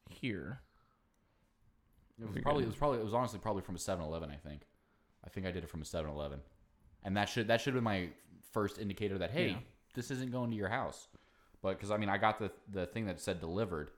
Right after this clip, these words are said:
Speaker 2: It's sitting on the front porch. And I opened up my door and I was like, "No, it's not." And then I go back in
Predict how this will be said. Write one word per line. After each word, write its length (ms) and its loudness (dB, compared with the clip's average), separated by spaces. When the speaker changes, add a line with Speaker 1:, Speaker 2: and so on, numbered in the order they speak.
Speaker 2:
It's 180 -8
sitting 240 -2
on 80 -4
the 60 -8
front 280 -8
porch. 440 -4
And 260 0
I 100 2
opened 240 0
up 60 -4
my 100 0
door 260 0
and 80 0
I 40 0
was 120 -4
like, 220 0
"No, 200 0
it's 180 -8
not." 340 -4
And 160 0
then 240 2
I 100 -2
go 160 0
back 260 2
in 440 0